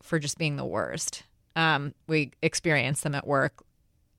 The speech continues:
You know, one person sends an email to a million people, and then everybody replies all, and the chain goes on forever, and it's totally useless and just makes your life heck. <laughs> But I, my half baked take is that there are actually some reply all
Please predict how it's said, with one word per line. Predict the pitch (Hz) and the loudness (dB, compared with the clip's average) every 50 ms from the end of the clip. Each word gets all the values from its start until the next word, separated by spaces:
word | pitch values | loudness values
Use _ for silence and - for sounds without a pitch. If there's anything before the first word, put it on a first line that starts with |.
| _ - | _ -2
You | 170 156 | -2 0
know, | 139 131 | 0 0
one | 127 143 143 143 | 0 0 0 0
person | 143 147 139 - 147 | 0 -2 0 -2 -2
sends | 143 151 151 147 147 | -2 -2 -2 -2 -2
an | 147 | -2
email | 139 139 - 147 | -4 -4 -4 -6
to | - - 156 | -4 -2 -2
a | |
million | 160 165 165 180 196 | 0 2 2 2 4
people, | 269 302 - 254 240 226 | 2 2 4 6 6 6
and | 208 196 | 6 6
then | 190 175 | 6 6
everybody | 165 160 165 156 160 156 156 156 | 6 6 4 4 6 6 6 6
replies | 156 - - 160 147 151 147 143 | 4 4 4 2 4 4 4 4
all, | 151 135 135 139 | 4 4 4 4
and | - 135 143 139 | 2 0 -2 -4
the | 143 | -4
chain | - - 143 139 139 | 0 0 0 0 0
goes | 147 135 135 | -2 0 0
on | 143 151 | -2 -2
forever, | - - 131 127 - - | -2 -2 -2 -2 -2 -2
and | - 135 135 | -6 -4 -6
it's | 127 - | -6 -8
totally | - - 151 135 123 - 139 | -6 -6 -6 -4 -4 -6 -6
useless | 139 139 - - - - | -6 -6 -6 -6 -6 -6
and | 131 143 | -6 -6
just | - 120 - | -6 -6 -8
makes | 143 - 139 - | -8 -10 -8 -8
your | - - | -10 -8
life | - 143 - 139 139 - - - _ _ _ _ _ _ _ _ _ | -6 -4 -4 -4 -6 -8 -14 -20 _ _ _ _ _ _ _ _ _
heck. | - - - 165 - - - - - - _ _ _ _ _ _ _ _ _ _ _ _ _ - | -12 -4 -2 -2 -2 -4 -8 -18 -20 -20 _ _ _ _ _ _ _ _ _ _ _ _ _ 0
<laughs> | 226 226 202 - - - - _ _ - - - - - - - - - - _ _ - 285 - _ - - - - - - - - | 0 0 0 -2 -8 -20 -20 _ _ -6 -4 -4 -4 -4 -6 -14 -20 -20 -20 _ _ -20 -20 -20 _ -10 -8 -6 -6 -8 -8 -2 4
But | 262 254 240 - | 6 6 6 6
I, | - 226 247 277 302 330 349 339 - - - - - | 4 4 6 6 8 8 6 6 4 2 -8 -20 -10
my | - 208 220 247 311 | -2 0 2 2 4
half | 302 330 - | 2 2 2
baked | - 359 320 - | 2 0 2 4
take | 320 311 - | 2 2 2
is | 254 226 208 | 0 -2 2
that | 208 220 196 180 156 _ - - - _ _ _ - | 4 6 6 4 2 _ -18 -20 -20 _ _ _ 0
there | - 196 208 196 | 4 4 6 6
are | - 196 - | 6 6 4
actually | - 185 180 180 - - 202 208 208 | 4 4 2 2 0 -2 2 2 2
some | 220 - - 202 196 202 202 190 | 2 2 2 2 2 2 4 4
reply | 190 185 - - - 165 156 160 - - | 2 2 2 0 0 2 4 2 2 2
all | 147 147 151 151 - | 2 2 2 2 0